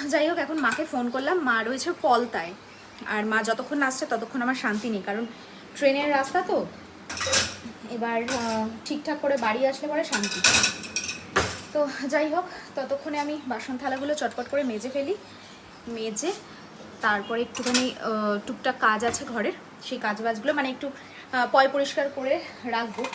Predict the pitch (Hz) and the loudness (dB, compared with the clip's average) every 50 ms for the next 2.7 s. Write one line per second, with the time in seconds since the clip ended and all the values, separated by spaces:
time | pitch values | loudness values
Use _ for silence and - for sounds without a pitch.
0 | - - - - - - - 214 220 220 220 226 240 247 247 233 233 233 - 277 | -8 -12 -12 -14 -12 -6 -2 0 2 2 2 2 2 2 2 2 0 0 -4 -4
1 | 269 - 226 202 208 208 240 254 254 - - 262 262 262 262 269 220 226 220 - | 2 2 4 4 4 2 0 -2 0 0 2 2 2 2 0 0 0 0 -2 -2
2 | - - 233 226 226 - 277 247 233 220 202 190 175 | -2 2 2 2 2 2 2 2 2 0 0 -2 -4